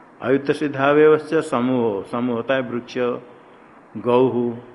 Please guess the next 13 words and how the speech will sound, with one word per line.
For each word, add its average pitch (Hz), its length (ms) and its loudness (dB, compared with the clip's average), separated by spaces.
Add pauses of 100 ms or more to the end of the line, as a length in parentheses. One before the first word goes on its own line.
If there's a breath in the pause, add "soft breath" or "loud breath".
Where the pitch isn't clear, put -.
(440)
परमाणु 117 420 0
रीति, 113 540 -8
ये 113 100 -6
होता 110 220 -6
है 127 80 -2
अयुत 113 320 -6
सिद्ध, 110 320 -10 (580 loud breath)
पृथक 131 320 -4
नहीं 127 200 2
मिले 113 300 0
हुए, 107 240 -4
अंतराल 107 500 -4
रहित। 104 500 -6